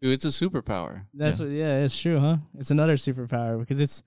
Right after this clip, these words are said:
Speaker 3: Yeah, you can monetize
Speaker 2: you can
Speaker 3: that.
Speaker 2: create anything. It's like your god.
Speaker 1: Yeah.
Speaker 3: And then you can
Speaker 2: You know?
Speaker 3: create cool logos too, like
Speaker 1: Hell
Speaker 3: those
Speaker 1: yeah.
Speaker 3: three D animated logos
Speaker 1: Hell
Speaker 3: and stuff
Speaker 1: yeah,
Speaker 3: like that.
Speaker 1: dude.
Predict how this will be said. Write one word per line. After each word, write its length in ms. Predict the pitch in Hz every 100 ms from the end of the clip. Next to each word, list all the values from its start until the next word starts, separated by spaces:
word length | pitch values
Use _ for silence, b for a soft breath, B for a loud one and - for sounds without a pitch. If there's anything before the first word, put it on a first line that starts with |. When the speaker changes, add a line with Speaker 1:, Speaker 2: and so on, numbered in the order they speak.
| -
Speaker 3:
Yeah, 100 | 120
you 80 | 117
can 100 | 110
monetize 320 | 101 107 -
Speaker 2:
you 60 | 92
can 140 | 180
Speaker 3:
that. 80 | -
Speaker 2:
create 360 | - 139 151
anything. 340 | 170 202 113 107
It's 100 | 110
like 100 | 127
your 100 | 120
god. 560 | 110 113 107 107 104 101 _
Speaker 1:
Yeah. 220 | 101 92 95 _
Speaker 3:
And 120 | 139
then 80 | 170
you 40 | 175
can 100 | 120
Speaker 2:
You 60 |
know? 40 | 110
Speaker 3:
create 200 | 147 113
cool 260 | - 120 90
logos 480 | 85 - 80 82
too, 280 | - 110 92
like 220 | 78 73 95
Speaker 1:
Hell 140 | 98
Speaker 3:
those 180 | 127 123
Speaker 1:
yeah. 140 | 143 127
Speaker 3:
three 160 | 110
D 160 | 107 98
animated 440 | 101 98 104 104
logos 400 | 101 101 101 101 101
Speaker 1:
Hell 100 | 101
Speaker 3:
and 80 |
stuff 140 | 202 202
Speaker 1:
yeah, 60 |
Speaker 3:
like 100 | 208
that. 160 | 208 214
Speaker 1:
dude. 200 | 220